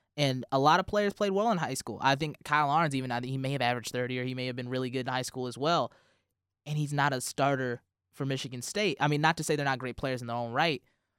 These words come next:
but they're not gonna be the guys just 'cause the game is so different. It's at a high speed, players a little bit more physical, a little bit bigger. And so I think that's where Foster Loyer is at. I think this is a year where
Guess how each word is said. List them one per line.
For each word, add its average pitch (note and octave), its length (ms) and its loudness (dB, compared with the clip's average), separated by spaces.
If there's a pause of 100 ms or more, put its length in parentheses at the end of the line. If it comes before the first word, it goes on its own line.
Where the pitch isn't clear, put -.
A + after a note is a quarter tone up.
(180)
but C3+ 60 2
they're C#3 100 2
not D3 180 2
gonna C3+ 140 -6
be B2 160 -8
the A#2 160 -12
guys A2+ 300 -6
just - 120 -8
'cause A#2 140 -10
the A2+ 80 -12
game A#2+ 240 -6
is A#2 80 -6
so A2+ 100 -6
different. B2 380 -8
It's - 100 -12
at A#2 60 -6
a A2+ 60 -10
high - 180 -16
speed, C#3 540 -6
players A#2 280 -8
a A#2+ 40 -10
little A#2+ 120 -6
bit A#2 120 -10
more A2+ 160 -10
physical, D3+ 560 -4
a - 180 -20
little B2 140 -8
bit A2 180 -12
bigger. F3 400 0 (540)
And D#3+ 100 2
so F#3 80 6
I F#3+ 60 6
think G3 140 -4
that's G3 120 -2
where F#3+ 100 -2
Foster F3+ 300 0
Loyer F3+ 140 0
is D#3 120 0
at. F3 140 2
I A#2+ 80 0
think C3+ 340 -6
this D3 240 -2
is C#3 120 -2
a C3+ 80 0
year C3 340 0
where B2 260 -2